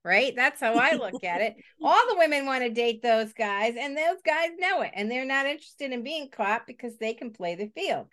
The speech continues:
Speaker 1: So what you
Speaker 2: Yeah.
Speaker 1: really want is to check out the guys in the stands, which is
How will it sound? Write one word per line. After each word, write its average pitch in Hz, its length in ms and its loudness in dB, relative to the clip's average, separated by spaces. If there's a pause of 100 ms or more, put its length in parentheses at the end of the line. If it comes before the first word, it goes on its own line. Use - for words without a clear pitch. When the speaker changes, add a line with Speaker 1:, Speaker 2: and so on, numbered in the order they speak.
Speaker 1:
So 320 200 -2
what 302 180 6
you 269 120 -6
Speaker 2:
Yeah. 262 60 -6
Speaker 1:
really 359 280 -2
want 226 360 -4 (100)
is 233 200 0
to 220 120 -18
check 254 320 -4
out 214 320 0
the 214 80 -6
guys 185 420 0
in 170 160 -12
the 185 80 -10
stands, 202 580 -6 (100)
which 302 260 -8
is 277 400 -2